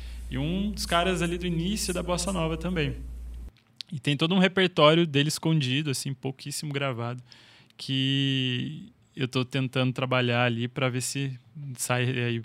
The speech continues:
em breve um, uma produção sobre ele. É, fora isso, tem as aulas, que, é, eu também mantenho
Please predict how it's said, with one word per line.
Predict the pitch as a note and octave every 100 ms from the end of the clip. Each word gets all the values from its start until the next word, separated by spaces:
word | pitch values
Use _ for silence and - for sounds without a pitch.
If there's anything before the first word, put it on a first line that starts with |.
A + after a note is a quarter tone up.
| _
em | B2+
breve | A#2 A#2 A#2+ A2+
um, | B2 B2 A#2 C3+ D#3+ F3+ D#3+
uma | A#2+
produção | C3 A#2+ A#2 A#2+ B2
sobre | - C3
ele. | C#3 B2+ D3 - - - - - - _ -
É, | B2+ B2+ B2+ B2+ B2
fora | - - D#3 E3
isso, | D#3+ - C#3+
tem | - E3
as | G#3+
aulas, | D3 C#3 C#3+ B2 A#2 -
que, | - A2+ A2 B2 _ _ -
é, | F3+ D3+ C3+ C3+ - - -
eu | C3
também | - A#2
mantenho | A#2+ A#2+ - A#2+ A#2